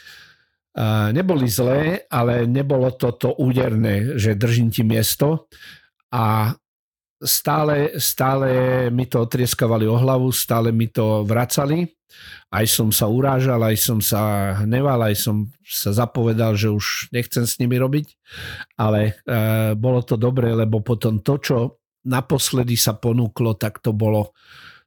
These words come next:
to bolo to najlepšie. Hoci niekedy zase, keď sa veľmi špekuluje,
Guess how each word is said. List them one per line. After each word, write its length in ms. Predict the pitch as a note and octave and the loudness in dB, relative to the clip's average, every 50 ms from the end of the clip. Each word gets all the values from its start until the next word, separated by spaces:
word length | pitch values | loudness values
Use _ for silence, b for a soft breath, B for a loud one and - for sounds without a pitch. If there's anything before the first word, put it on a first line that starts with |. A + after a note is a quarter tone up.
| _ | _
to 100 | _ - G#2+ G#2 | _ -4 0 2
bolo 160 | G#2 G#2 G#2 | 2 2 2
to 160 | F#2+ - A2+ | 0 0 0
najlepšie. 640 | G#2 G2+ G2 G2 G2 G2+ F#2+ - - - C#2 C#2+ - - _ _ - G#2 | 2 2 2 2 0 0 -2 -4 -6 -6 -6 -8 -10 -12 _ _ -4 -2
Hoci 720 | A2 C#3 E3 F3 - - - - A#2+ B2 C3+ F3+ A#3 - _ _ _ | 0 0 0 0 0 0 0 0 0 0 0 -2 -4 -8 _ _ _
niekedy 420 | B2 B2+ D3+ D#3+ - G#3+ F#3 D#3+ D3 B2+ | 0 0 0 0 0 0 0 0 0 0
zase, 340 | B2+ C#3+ C#3 C#3 - C#3+ A#2 | 0 0 0 0 0 -2 -2
keď 160 | - D3+ C3+ | -2 -2 0
sa 140 | - C#3 A#2+ | 0 0 0
veľmi 320 | A#2 C#3+ G3+ A#3 F3 C3 | 2 0 2 2 0 0
špekuluje, 800 | - - - A2 G2+ - - A2+ G#2+ G#2 G#2+ A2 B2+ D3 D#3 B | -2 -2 -4 -4 -4 -2 -2 0 0 0 2 2 2 0 0 B